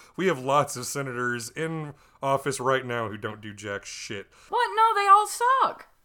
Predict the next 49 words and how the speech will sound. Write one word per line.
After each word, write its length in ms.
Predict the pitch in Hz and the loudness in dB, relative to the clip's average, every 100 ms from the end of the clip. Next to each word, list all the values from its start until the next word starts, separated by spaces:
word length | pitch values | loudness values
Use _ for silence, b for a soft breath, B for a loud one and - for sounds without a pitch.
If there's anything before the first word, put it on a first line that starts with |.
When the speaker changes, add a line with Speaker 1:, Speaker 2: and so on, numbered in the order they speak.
| _ _ | _ _
Speaker 2:
I 80 | 277 | 0
mean, 560 | 302 320 302 294 - 240 | 0 -2 -4 -6 -6 -6
we, 300 | 302 311 - | -4 -6 -6
uh, 120 | - 294 - | -2 -2 0
uh, 60 | 277 220 | -6 -6
Speaker 1:
Yeah. 80 | - | 4
Speaker 2:
that's 240 | 294 359 | 6 6
the 80 | 302 | 0
thing. 360 | 254 349 320 262 | -4 -2 0 0
I 60 | |
mean, 220 | 240 240 233 | 0 0 -2
we 140 | 262 | -2
know 420 | 240 220 254 381 | 2 6 6 6
how 200 | 302 233 196 | 6 4 6
badly 440 | 202 196 190 190 | 4 4 0 -8
George 340 | 170 190 190 147 | -4 -2 -2 4
Wallace 360 | 196 254 214 | 4 4 -2
sucks. 400 | - 185 214 - | -2 0 0 -2
At 120 | 196 | -6
least 320 | 220 254 269 220 | -2 -4 -4 -8
at 140 | - | -6
this 220 | 214 214 - | -6 -8 -10
point, 420 | 214 262 196 247 - | -4 -2 -4 -8 -10
you 120 | 185 | -6
know, 380 | 185 180 196 208 _ _ _ | -4 -4 -6 -8 _ _ _
anyone 380 | 190 240 247 233 | -4 -4 -2 2
else 300 | 233 240 240 | 4 4 -2
we 120 | 220 | -12
could 180 | 208 208 | -12 -6
get 160 | 196 202 | -4 -2
in 160 | 208 | -2
there 240 | 208 170 165 | -2 0 -2
would 200 | 165 160 | -4 -8
be 300 | 170 156 - - | -10 -10 -16 -4
better 320 | 180 190 160 | -4 -2 -6
just 400 | 160 175 175 - | -6 -8 -8 -2
by 160 | 175 | -2
default. 440 | 175 151 208 - - _ _ - _ - - - _ _ _ _ | -2 -6 -8 -8 -14 _ _ -20 _ -20 -20 -20 _ _ _ _
Speaker 1:
Yeah. 180 | 98 92 _ _ _ | -14 -14 _ _ _
So 240 | - 151 | -2 0
who 100 | 156 | 0
knows? 320 | 180 139 127 123 | 0 2 2 0
But 160 | 127 | -4
for 80 | 135 | 0
Speaker 2:
It 40 | |
Speaker 1:
whatever 200 | 151 185 | 2 2
Speaker 2:
sucks. 100 | 180 151 | 2 0
Speaker 1:
reason, 260 | 147 143 | -2 -4
George 440 | 123 139 139 131 | -2 0 0 -4